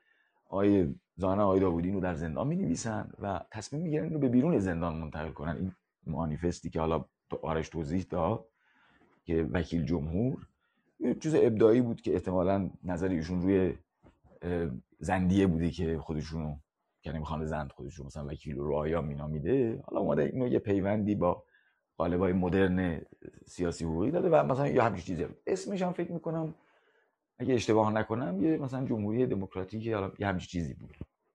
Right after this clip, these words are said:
و اینو داده بود که ببرن بیرون و این گیر می‌کنه، این، این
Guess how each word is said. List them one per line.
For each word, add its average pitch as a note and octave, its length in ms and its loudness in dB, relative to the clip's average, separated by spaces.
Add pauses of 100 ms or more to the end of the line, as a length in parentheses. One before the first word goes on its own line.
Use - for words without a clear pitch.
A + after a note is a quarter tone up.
(440)
و A#2 100 0
اینو F#3 340 2
داده E3 280 4
بود F#3+ 220 0
که F3 120 -2
ببرن D#3+ 400 0
بیرون C#3 200 0
و F3 40 2
این G3+ 180 2
گیر G#3 200 8
می‌کنه، G#2+ 420 0 (720)
این، C3+ 320 -2
این B2 260 -4